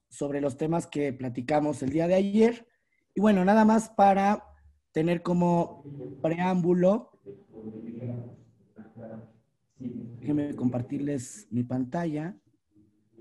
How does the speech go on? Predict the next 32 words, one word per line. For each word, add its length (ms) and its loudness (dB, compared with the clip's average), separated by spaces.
Ok. 180 -2
<clears throat> 420 2
Esto 360 6
es, 440 8
eh, 420 4
como 180 4
los 120 4
contenidos 520 4
que 80 -2
teníamos 460 2
previstos 600 -2
para 420 0
estas 380 -2
dos 140 0
sesiones. 720 2
La 140 -4
sesión 320 0
anterior, 460 2
el 100 2
día 140 2
de 80 2
ayer, 340 2
vimos 440 0
un 80 -6
poco 260 -2
el 60 -2
marco 300 -2
conceptual 560 -2
que 80 -2
entendemos 560 2
por 180 -6
este, 480 -6